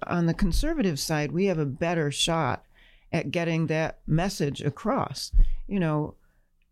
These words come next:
stop being scared. Being scared is not a good look. You know, jump in. It's fun. It's fun to have kids. It's fun to be married. It's, it's fun to feel like you're leaving something behind that's going to be good for society. So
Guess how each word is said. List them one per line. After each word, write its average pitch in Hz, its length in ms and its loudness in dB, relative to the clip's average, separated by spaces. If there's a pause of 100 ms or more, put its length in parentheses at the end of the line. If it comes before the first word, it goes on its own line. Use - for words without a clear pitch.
(160)
stop 240 340 0
being 247 200 0
scared. 190 520 0
Being 208 180 0
scared 262 340 2
is 196 120 -2
not 202 180 2
a 202 40 0
good 175 260 -2
look. 220 400 -2 (560)
You 185 100 0
know, 175 220 2
jump 202 320 0
in. 294 180 2
It's 131 140 -4
fun. 285 260 2
It's 131 140 -6
fun 254 180 2
to 262 80 2
have 185 240 0
kids. 127 340 -2
It's - 160 -6
fun 233 220 2
to 208 100 2
be 143 140 2
married. 131 400 0
It's, - 280 -4
it's - 200 -2
fun 196 340 0
to - 320 8 (600)
feel 247 280 4
like 180 300 0
you're 175 140 2
leaving 175 480 2
something 147 600 2
behind 147 680 0
that's 143 280 -4
going 156 360 -2
to 147 80 0
be 139 140 -2
good 220 260 2
for 139 140 -4
society. 127 720 -4
So 170 340 0